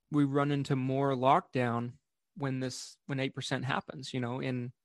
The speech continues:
in September. I mean, I'm, I'm hoping that's not the case. Got my fingers crossed. I, I really was looking forward to going, but it just seems like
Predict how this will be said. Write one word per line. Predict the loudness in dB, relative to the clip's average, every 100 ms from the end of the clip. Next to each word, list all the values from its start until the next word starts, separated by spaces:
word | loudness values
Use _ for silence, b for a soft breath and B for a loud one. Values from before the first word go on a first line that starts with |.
| -6
in | -2
September. | -2 0 -2 0
I | 0
mean, | -2
I'm, | -4 -6
I'm | -4
hoping | -2 0 0 2
that's | 2 4
not | 0 0
the |
case. | -2 -2 -2 -4 -10
Got | -8 -8
my |
fingers | -8 -6 -6
crossed. | -2 -2 0
I, | 0
I | 0
really | 2 4 4
was | 4 4 4
looking | 0 2
forward | 2 2
to | 0
going, | -2 0 -2 -6 b b b 4
but | 4 2 _ _ _ _ _ _ -4
it | -2
just | 0 4
seems | 6 6 6
like | 4 4 2